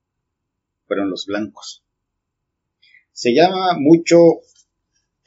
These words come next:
los altos rubios. Ellos fueron diseñados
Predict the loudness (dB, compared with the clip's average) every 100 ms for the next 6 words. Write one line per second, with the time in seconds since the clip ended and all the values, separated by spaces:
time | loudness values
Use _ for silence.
0 | -20 -14 -10 -10 -4 -2 -2 -2 -4 -2
1 | -2 -2 -6 -8 -18 _ _ _ _ _
2 | _ _ _ _ _ _ _ _ _ _
3 | _ _ _ _ _ _ _ _ _ _
4 | _ _ _ _ _ _ _ _ _ _
5 | _ _ _ _ _ _ _ _ _ -4
6 | -2 -2 0 2 2 2 0 0 0 4
7 | 2 2 -4 -20